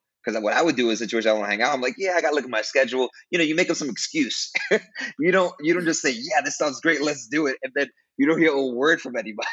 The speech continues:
<laughs> Like, that's, so I've seen that kind of in action <laughs> in different ways a-, across, like, my job professionally and personally. So it's just a very interesting thing. And it's hard not to judge it as, like, a negative characteristic, right? Like,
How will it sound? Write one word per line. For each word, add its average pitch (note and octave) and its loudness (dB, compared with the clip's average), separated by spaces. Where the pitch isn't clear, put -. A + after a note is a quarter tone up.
<laughs> - -4
Like, B3+ 2
that's, - -2
so E3 2
I've D3+ 0
seen C4+ -4
that F3+ 2
kind D#3 -2
of B2+ -2
in A#2+ -6
action A#2 0
<laughs> - -10
in D#3+ -4
different B2 -2
ways G#2+ 2
a-, F#2+ -4
across, G2 2
like, F#2 2
my G#2 2
job G2+ 2
professionally G2+ -2
and G2 0
personally. C3 0
So B2+ 0
it's B2 0
just D3+ -4
a A3 -4
very A2+ 4
interesting G#2 -4
thing. G2 0
And G#2 -2
it's A2+ -4
hard F#3 2
not E3+ 0
to B2 0
judge A2 -2
it A#2 0
as, G#2+ -4
like, G#2+ 2
a G2 -2
negative G#2+ 0
characteristic, A2 -2
right? F#2 0
Like, F#2 0